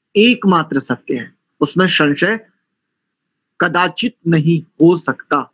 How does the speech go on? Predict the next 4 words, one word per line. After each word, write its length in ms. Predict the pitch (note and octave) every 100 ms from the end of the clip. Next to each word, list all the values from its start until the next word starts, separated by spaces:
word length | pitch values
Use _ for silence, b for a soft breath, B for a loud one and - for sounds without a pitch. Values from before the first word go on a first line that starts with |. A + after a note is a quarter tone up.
| _ _ -
किंचित 520 | A3+ A#3 A3+ A#3+ - _
अपि 320 | D#3+ F3+ G#3+ - _ _ _ _ _ _ _ _ _ _ _ _ _ _ _
न 220 | E3 F#3
भविष्यति। 640 | F3+ D3+ D3 - B2+ -